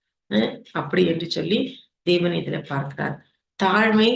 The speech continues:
தன்னல மறுப்பு, ஒற்றுமை என்று சொல்லி நாம் பார்க்கிறோம். அதே விதமாக கொலேசியர்ல கூட நாம் பார்க்கிறோம்.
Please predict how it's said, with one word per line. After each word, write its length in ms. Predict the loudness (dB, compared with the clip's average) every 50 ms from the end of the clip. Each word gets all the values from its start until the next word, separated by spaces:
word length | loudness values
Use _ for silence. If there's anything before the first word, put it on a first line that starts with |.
| 0 -4 -8 -12 _ _ _ _ _ _ _
தன்னல 400 | 0 2 4 6 8 8 8 8 6 6
மறுப்பு, 420 | 2 0 -2 -4 -4 0 2 2 2 2 -2 -6 -12 _ _ _ _ _ _ _ _ _ _ _ -4
ஒற்றுமை 480 | -2 -2 -2 0 0 2 2 2 0 0 -4 -8 -14 _ _ _
என்று 280 | -6 -4 -4 -4 -4 -6
சொல்லி 260 | -6 -6 -4 -4 -2 -2
நாம் 240 | -2 -2 -4 -6
பார்க்கிறோம். 480 | -6 -4 -4 -4 -4 -4 -6 -6 -6 -8 -12 -18 -20 -20 _ _ _ _ _ _ _ _ _ _ _ _ _ _ _ _ _ _ _ _ _ _ _
அதே 200 | 0 2 4 4 4
விதமாக 460 | 4 4 2 4 4 4 4 4 4
கொலேசியர்ல 580 | 6 6 6 6 4 4 4 2 2 4 2 0
கூட 140 | 0 0 0
நாம் 240 | 0 0 -2 -4 -4
பார்க்கிறோம். 500 | -4 -4 -4 -4 -4 -6 -6 -6 -6